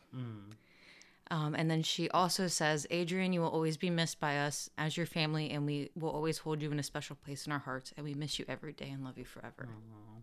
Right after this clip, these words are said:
Speaker 2: So, obviously, he was, they were not having, like, a bad separation,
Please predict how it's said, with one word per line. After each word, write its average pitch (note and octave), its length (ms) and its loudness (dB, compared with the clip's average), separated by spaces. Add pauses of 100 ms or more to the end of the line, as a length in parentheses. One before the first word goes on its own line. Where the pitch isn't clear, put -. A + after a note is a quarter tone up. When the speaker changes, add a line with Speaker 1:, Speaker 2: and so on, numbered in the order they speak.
Speaker 2:
So, D#3+ 540 2
obviously, F#3+ 680 6
he F3 120 6
was, D3 300 -2 (640)
they G3 100 6
were F#3 80 6
not F#3 220 8
having, E3 240 8
like, E3+ 120 0
a E3 60 6
bad C#3 260 4
separation, E3 840 0